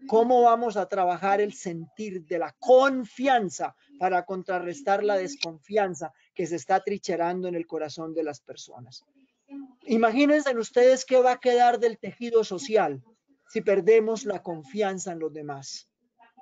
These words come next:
Y este es un trabajo que yo les llamo la atención, profesores y profesoras, para trabajarlos también en estos tiempos. Y finalmente,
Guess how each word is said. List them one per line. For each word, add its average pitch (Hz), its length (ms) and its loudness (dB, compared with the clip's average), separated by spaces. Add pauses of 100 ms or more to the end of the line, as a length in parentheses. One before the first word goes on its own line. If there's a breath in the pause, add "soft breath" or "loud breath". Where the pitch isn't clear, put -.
(120)
Y 190 160 0
este 254 260 2
es 247 100 -4
un 247 140 -4
trabajo 233 520 4
que 190 160 2
yo 196 140 2
les 196 200 2
llamo 214 300 4
la 185 100 2
atención, 175 540 -8
profesores 170 640 -4
y 180 60 -6
profesoras, 180 720 -10 (240)
para 165 280 -4
trabajarlos 170 920 -4
también 165 500 0
en 165 160 -10
estos 143 400 -14
tiempos. 127 580 -16 (920)
Y 151 80 -6
finalmente, 180 880 0